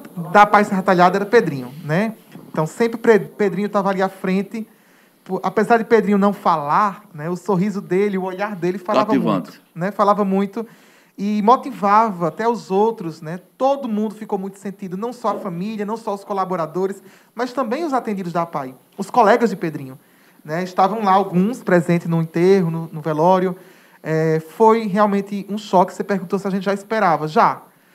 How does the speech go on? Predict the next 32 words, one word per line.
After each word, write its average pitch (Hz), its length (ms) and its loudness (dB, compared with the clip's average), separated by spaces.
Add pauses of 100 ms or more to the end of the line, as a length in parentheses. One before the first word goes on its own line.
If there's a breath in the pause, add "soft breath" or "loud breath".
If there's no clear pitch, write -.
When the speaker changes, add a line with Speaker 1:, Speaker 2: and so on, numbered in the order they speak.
(240 soft breath)
Speaker 1:
Né? 160 80 -6
Pedrinho, 196 460 0
ele 202 240 -2
foi 202 160 -2
Speaker 2:
Ele 185 80 -4
já 190 80 2
Speaker 1:
diagnosticado 156 560 2
Speaker 2:
estava 143 40 -2
dia-, 139 280 0
já 131 40 0
estava 123 600 0
internado 120 420 0
há - 20 -4
dias, 117 220 -2
Speaker 1:
Isso, 196 100 0
Speaker 2:
era? 107 120 0
Speaker 1:
ele, 214 240 0
ele, 247 220 -2
não, 254 180 2
na 254 80 0
verdade, 254 300 2
Pedrinho 240 380 -8
já 220 140 -4
tinha 226 140 -4
um - 20 -4
diagnóstico, 190 800 0
Speaker 2:
Hum. 110 220 -4 (420 loud breath)
Speaker 1:
é, 170 360 0
de 190 160 -2
uma 185 560 2
cardiopatia 214 680 0
congênita, 185 760 -6